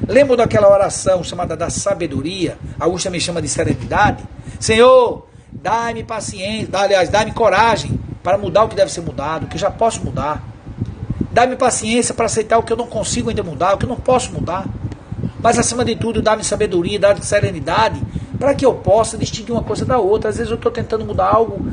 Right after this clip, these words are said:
ou fazer algo que eu ainda não consigo, ou então exigir do outro que o outro ainda não consegue. E a gente precisa, olha, perseverar, persistir. Aí sim, vem o B C, que é a boa convivência.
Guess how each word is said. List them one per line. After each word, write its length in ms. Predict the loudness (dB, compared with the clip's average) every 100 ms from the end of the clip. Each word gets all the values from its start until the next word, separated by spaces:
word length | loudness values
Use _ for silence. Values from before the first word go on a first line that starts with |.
| -4 -2
ou 60 |
fazer 300 | 4 4 4
algo 100 | 0
que 80 | 2
eu 40 |
ainda 120 | 4 4
não 100 | 2
consigo, 460 | -2 -2 -2 2
ou 80 | 0
então 240 | 2 2
exigir 300 | 2 -2 -2
do 80 | 4
outro 160 | 4 4
que 60 | 0
o 20 |
outro 160 | 0
ainda 160 | 2 2
não 120 | 4
consegue. 600 | 2 2 2 0 -2 -4 -8 -10 -10 -12 -10 -12 -14 -12 -8 -4 -4 -6 -4 -4 -4 -6 -10 -16 -6
E 160 | 2 4
a 40 |
gente 180 | 4 0
precisa, 320 | -2 0 2
olha, 180 | 2 -2 -10 -6 -4 -2 -4 -4 -10 -14 -12 0
perseverar, 960 | 4 4 4 -2 -2 -2 -2 -4 -6 -8 -6
persistir. 760 | -4 -4 -6 -8 -8 -6 -6 -8 -10 -6 -4 -4 -2
Aí 320 | 0 2 2
sim, 220 | 0 -2 -6 -8 -10 -14 -10 -8 -6
vem 300 | -2 -2 -2
o 40 |
B 200 | 2 4
C, 420 | 4 0 0 -2 -6 -12 -14 -16 -18 -2
que 100 | 0
é 40 |
a 40 | 2
boa 180 | 2
convivência. 760 | 2 0 -2 -2 -4 -6 -8 -8